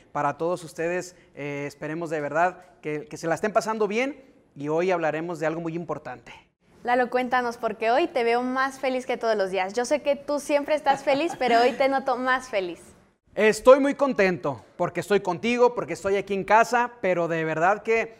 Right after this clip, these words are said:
Speaker 1: bueno, ha-, hay una notición que tenemos que darles a todos nuestros amigos de Hablemos de Negocios y sobre todo me voy a ir con todos aquellos sureños, los sureños de la ciudad,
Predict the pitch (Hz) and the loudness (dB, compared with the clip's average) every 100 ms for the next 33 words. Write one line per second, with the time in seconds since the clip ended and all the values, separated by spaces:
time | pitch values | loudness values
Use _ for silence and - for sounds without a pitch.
0 | - 185 233 208 120 160 - - 196 220 | -4 -2 0 0 -2 -4 -4 -4 -2 -2
1 | 226 233 226 180 - 196 208 214 175 175 | -4 -6 -8 -14 -8 -8 -6 -8 -6 -8
2 | 196 - 185 185 190 190 160 - 190 175 | -8 -6 0 0 0 -6 -8 -8 -10 -10
3 | 160 147 160 180 160 151 175 175 160 147 | -12 -8 -6 -4 -4 -6 -8 -8 -8 -6
4 | 143 180 180 240 233 - - _ - 170 | -4 -4 -2 -4 -4 -20 -20 _ -12 -4
5 | 180 170 170 - 226 247 214 196 226 220 | 0 0 0 4 4 6 4 6 6 6
6 | 233 226 190 - 285 277 226 196 233 254 | 4 0 -4 -2 0 2 -2 -2 0 0
7 | - 202 185 190 175 170 160 165 196 240 | -2 -2 0 -2 -4 -6 -6 -6 -4 -4
8 | 220 202 185 165 165 226 262 | -2 -2 -2 -2 2 2 0